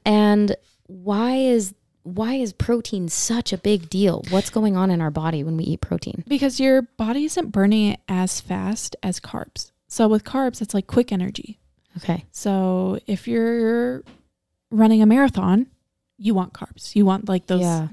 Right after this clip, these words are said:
Speaker 2: gel packs, 'cause that's gonna give you quick energy. Protein's gonna help stabilize you so you feel fuller longer, um,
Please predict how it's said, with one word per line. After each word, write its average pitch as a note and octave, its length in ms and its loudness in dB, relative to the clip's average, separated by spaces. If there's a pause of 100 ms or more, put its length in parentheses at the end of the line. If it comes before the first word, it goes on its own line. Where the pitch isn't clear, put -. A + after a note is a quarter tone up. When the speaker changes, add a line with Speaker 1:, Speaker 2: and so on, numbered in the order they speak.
(100)
Speaker 2:
gel F#3 200 0
packs, - 540 -12 (260)
'cause - 80 -20
that's G#3+ 140 -2
gonna G#3 140 4
give G3+ 120 4
you G3+ 80 2
quick - 280 -8
energy. F3+ 480 -8 (340)
Protein's A3 360 0
gonna C#4 180 0
help A3 140 2
stabilize F#3+ 580 0
you A3+ 280 4
so - 160 -4
you F#3+ 140 2
feel C4+ 460 2
fuller A3 720 4
longer, G3 600 2 (400)
um, F#3 400 0